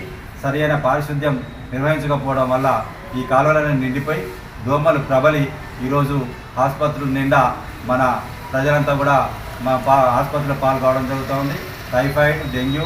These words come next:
మలేరియా రకరకాల వ్యాధులతో ఇలా ఆసుపత్రిలో పాల్గొనడం జరుగుతూ ఉంది. కాబట్టి తక్షణమే మున్సిపల్ అధికారులు స్పందించి మిషన్ మోడ్లో ఉన్న కాలువలన్నింటినీ కూడా శుభ్రం చేయాలని, తద్వారా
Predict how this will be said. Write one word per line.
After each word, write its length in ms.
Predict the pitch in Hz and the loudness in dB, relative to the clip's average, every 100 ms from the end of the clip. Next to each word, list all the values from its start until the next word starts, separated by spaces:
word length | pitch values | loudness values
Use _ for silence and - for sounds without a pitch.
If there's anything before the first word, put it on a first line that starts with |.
| - 123 | -4 -4
మలేరియా 460 | 123 139 143 156 - - - 131 | -2 0 4 4 2 -6 -6 -4
రకరకాల 440 | 139 160 160 160 | 2 2 4 2
వ్యాధులతో 500 | 147 139 139 135 147 127 - - - | 2 0 0 -2 -2 -4 -8 -12 -2
ఇలా 280 | 131 135 131 117 - - | 0 2 2 0 -6 -4
ఆసుపత్రిలో 400 | 123 135 143 135 | -4 -2 -4 -4
పాల్గొనడం 580 | 127 127 123 123 120 120 | -2 0 0 -2 -2 -4
జరుగుతూ 280 | 120 120 123 | -6 -4 -2
ఉంది. 280 | 123 123 123 110 - - | -2 -2 -6 -10 -12 0
కాబట్టి 380 | 131 139 139 143 - - - | 2 2 2 -2 -4 -10 -6
తక్షణమే 480 | 123 - 160 160 156 143 - - - 127 | -6 0 2 4 2 0 -8 -14 -10 -6
మున్సిపల్ 400 | 139 - 127 143 - - - | 0 6 6 4 -6 -12 -8
అధికారులు 480 | 117 131 147 160 147 | -6 0 6 6 4
స్పందించి 500 | 143 135 143 143 165 185 - - 127 | -2 -2 0 0 -4 -8 -10 -8 -6
మిషన్ 320 | - 170 160 | -4 -4 2
మోడ్లో 280 | 156 151 160 143 - - | 2 4 2 2 -6 -8
ఉన్న 160 | 127 147 151 | 0 2 2
కాలువలన్నింటినీ 640 | 139 156 151 143 151 147 143 | 4 4 4 2 -2 -2 0
కూడా 180 | 143 135 - - - - | 2 0 -2 -12 -14 -8
శుభ్రం 360 | 131 156 160 | 0 2 2
చేయాలని, 460 | 147 143 147 147 175 - - - - - - 110 143 | 2 2 2 0 -4 -8 -14 -16 -18 -18 -14 -6 -4
తద్వారా 420 | 131 147 160 | 2 8 8